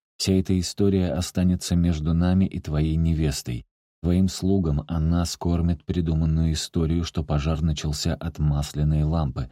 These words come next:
которую вы неудачно уронили, а я ваш гость и не более». И он не моя неве-,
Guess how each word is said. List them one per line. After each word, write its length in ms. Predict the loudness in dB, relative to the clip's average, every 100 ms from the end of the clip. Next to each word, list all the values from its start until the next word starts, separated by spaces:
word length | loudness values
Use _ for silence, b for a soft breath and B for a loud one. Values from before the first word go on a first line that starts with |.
| b _ -4
которую 460 | -2 0 2 2
вы 220 | 2 2 2
неудачно 600 | 2 2 0 -2 -2 -4
уронили, 600 | -2 -2 2 2 0 -4 _ _ _
а 100 | 0
я 220 | 2 2
ваш 240 | 2 0 -2
гость 440 | 0 0 0 -4 -2
и 60 |
не 140 | 2 2
более». 480 | 0 -2 -4 -6 -10 _ _ _ -2
И 280 | -2 0 0
он 220 | 2 2
не 120 | 2
моя 400 | 2 0 2 2
неве-, 520 | 4 2 2 0 -2